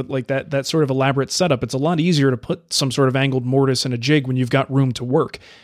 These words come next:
When you're working on the end grain of a small piece of, uh, stock, that is a little bit different. Uh, so if there is a way to do it with an integral tenon, I actually agree that that probably would be the, the easier way to go. But that integral tenon may also have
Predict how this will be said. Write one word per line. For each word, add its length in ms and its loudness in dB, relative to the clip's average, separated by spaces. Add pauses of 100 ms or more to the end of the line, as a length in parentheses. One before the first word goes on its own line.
When 140 -4
you're 80 2
working 300 0
on 100 2
the 120 -2
end 180 0
grain 240 0
of 80 -6
a 40 -4
small 280 -2
piece 260 -6
of, 320 -6
uh, 160 -6
stock, 580 0 (120)
that 380 2 (220)
is 260 -2
a 40 2
little 180 4
bit 320 0
different. 420 -2 (380)
Uh, 180 -8
so 280 0
if 180 -2
there 180 0
is 160 0
a 60 0
way 240 0
to 160 -6
do 180 0
it 80 -4
with 200 -2
an 100 -2
integral 380 -2
tenon, 320 -4
I 140 0
actually 500 -2
agree 340 4
that 140 -2
that 140 -2
probably 300 0
would 220 -4
be 260 0 (340)
the, 200 2
the 180 -6
easier 240 4
way 140 4
to 80 4
go. 240 2
But 300 0
that 320 0
integral 380 2
tenon 340 0
may 120 2
also 360 0
have 400 -2